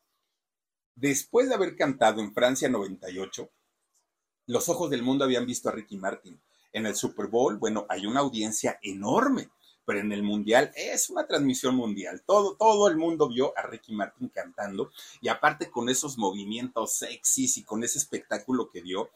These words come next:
conquistó al mundo. Ricky Martin.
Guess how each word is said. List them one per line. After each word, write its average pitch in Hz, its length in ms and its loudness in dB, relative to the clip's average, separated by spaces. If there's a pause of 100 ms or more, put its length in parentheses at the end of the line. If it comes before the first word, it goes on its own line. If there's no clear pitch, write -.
(220)
conquistó - 440 -4
al 127 100 2
mundo. 220 400 -2 (260)
Ricky 127 260 -4
Martin. 139 480 0